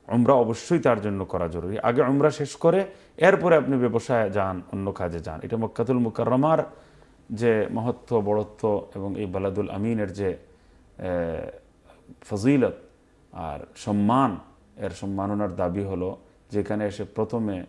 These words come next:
আল্লাহর ঘরের হাজিরা দিতে হয়, এখানে আগে এসে এই, এই জায়গায় স্যালুট দিতে হয়।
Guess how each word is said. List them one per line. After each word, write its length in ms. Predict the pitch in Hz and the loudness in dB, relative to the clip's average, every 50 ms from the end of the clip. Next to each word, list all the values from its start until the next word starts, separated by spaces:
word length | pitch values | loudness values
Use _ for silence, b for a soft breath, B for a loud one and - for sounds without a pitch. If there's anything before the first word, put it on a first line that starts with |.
| - - - | -14 -16 -12
আল্লাহর 300 | 107 101 98 95 95 90 | -8 -4 -2 -2 -2 -2
ঘরের 240 | 85 95 92 95 85 | -2 -2 -2 -2 -2
হাজিরা 380 | 82 87 87 82 92 87 87 | -4 -6 -6 -4 -4 -4 -4
দিতে 240 | 85 85 82 - 87 | -4 -6 -8 -10 -10
হয়, 240 | 80 80 80 80 67 - b b b b b b _ - | -10 -10 -10 -12 -12 -14 b b b b b b _ -14
এখানে 240 | 101 101 95 92 90 | -8 -6 -6 -4 -2
আগে 300 | 85 87 85 95 98 92 | -4 -2 -2 -2 -2 -2
এসে 340 | - 95 92 - - 104 | -4 -6 -8 -8 -8 -8
এই, 200 | - - 104 101 90 - - | -6 -6 -6 -8 -8 -10 -10
এই 200 | - 117 117 107 | -8 -6 -4 -2
জায়গায় 280 | 104 113 101 107 107 | -2 -2 0 0 -2
স্যালুট 400 | 107 - - 113 113 120 123 107 | -2 -2 0 2 2 2 2 0
দিতে 240 | 104 104 107 82 - | -2 -4 -4 -4 -4
হয়। 240 | 90 85 85 76 | -6 -4 -6 -10